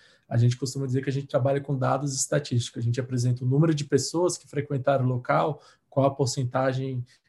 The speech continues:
masculina, a porcentagem feminina, mas em hipótese nenhuma a gente trabalha com dados sensíveis que possa permitir algum tipo de identificação, seja ela biométrica, seja da crença religiosa do partido. Então, com isso, dá a liberdade da gente utilizar a nossa solução sem quebrar nenhum aspecto da L G P D.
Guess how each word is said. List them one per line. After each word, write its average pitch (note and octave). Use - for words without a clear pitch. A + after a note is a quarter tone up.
masculina, C3
a -
porcentagem C3
feminina, C3
mas C#3
em C#3+
hipótese D3
nenhuma C#3
a C#3
gente C#3
trabalha C3+
com C#3
dados B2+
sensíveis C#3+
que -
possa C#3
permitir C#3
algum C#3+
tipo -
de C3+
identificação, C#3
seja B2+
ela B2+
biométrica, B2
seja B2
da B2
crença B2
religiosa B2
do -
partido. A#2+
Então, B2
com C3
isso, -
dá C3+
a C#3
liberdade C3+
da C#3+
gente C3+
utilizar B2+
a C#3+
nossa C#3+
solução C3
sem B2+
quebrar C3
nenhum C3
aspecto B2+
da B2+
L B2
G B2+
P C3+
D. A#2+